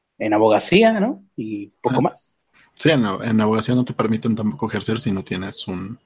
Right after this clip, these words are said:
Speaker 1: Ujú.
Speaker 2: una cédula. Y
Speaker 1: No, me
Speaker 2: antes,
Speaker 1: refiero a, a que
Speaker 2: antes creo que
Speaker 1: necesitas
Speaker 2: los contadores
Speaker 1: papel.
Speaker 2: tampoco, ¿eh? <laughs>
Speaker 1: ¿Cómo?
Speaker 2: Antes creo que tampoco podían hacerlo los contadores.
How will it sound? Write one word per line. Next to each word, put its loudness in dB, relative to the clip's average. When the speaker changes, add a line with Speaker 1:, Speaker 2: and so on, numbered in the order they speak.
Speaker 1:
Ujú. -10
Speaker 2:
una 4
cédula. 2
Y 8
Speaker 1:
No, 8
me 4
Speaker 2:
antes, 6
Speaker 1:
refiero 4
a, 6
a 0
que 6
Speaker 2:
antes 0
creo -6
que 6
Speaker 1:
necesitas 10
Speaker 2:
los 4
contadores 4
Speaker 1:
papel. -2
Speaker 2:
tampoco, -4
¿eh? 2
<laughs> 4
Speaker 1:
¿Cómo? 2
Speaker 2:
Antes 6
creo 6
que -6
tampoco 4
podían 2
hacerlo -2
los -2
contadores. -4